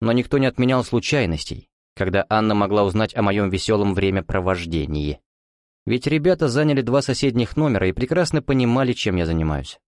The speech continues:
Как же легко было раньше, когда не было всех навалившихся проблем. А по приезде в М Д М меня ждал сюрприз.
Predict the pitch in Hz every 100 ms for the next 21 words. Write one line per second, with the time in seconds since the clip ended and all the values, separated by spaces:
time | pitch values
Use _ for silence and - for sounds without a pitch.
0 | _ _ _ _ _ - 190 156 139 127
1 | - 156 131 135 120 117 135 104 - 85
2 | 76 104 98 107 110 113 107 101 - 113
3 | - 113 104 98 - 104 - 98 101 90
4 | 87 78 - _ _ _ _ _ _ _
5 | - - 131 165 202 202 143 139 127 110
6 | 101 170 90 - 107 151 180 117 151 -
7 | 151 131 95 92 -